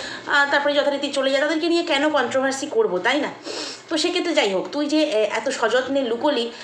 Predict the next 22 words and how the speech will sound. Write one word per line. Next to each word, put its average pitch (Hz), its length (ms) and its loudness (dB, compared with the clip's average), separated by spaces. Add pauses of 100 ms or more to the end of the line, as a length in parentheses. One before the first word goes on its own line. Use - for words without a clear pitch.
(140)
কিন্তু 311 180 2
তাও 285 240 2
না - 240 -2 (140)
লুকোতে 285 360 0
পারলি 170 280 0
না, 175 160 -2
এটা 214 180 -2
দেখে 262 200 -2
ভীষণ 254 320 -4
অবাক 190 280 0
লাগলো। 151 280 -4 (520)
তো 302 160 2
সেই 285 200 0
দুজন 285 300 0
কে 254 420 2
তোমাদেরকে 262 400 -2
প্রমাণ 269 540 0
সহকারে 254 480 0
দেখাবো, 185 340 -2
ভিডিওটা 254 360 -2 (140)
একটুও 269 360 -2
স্কিপ 262 280 -6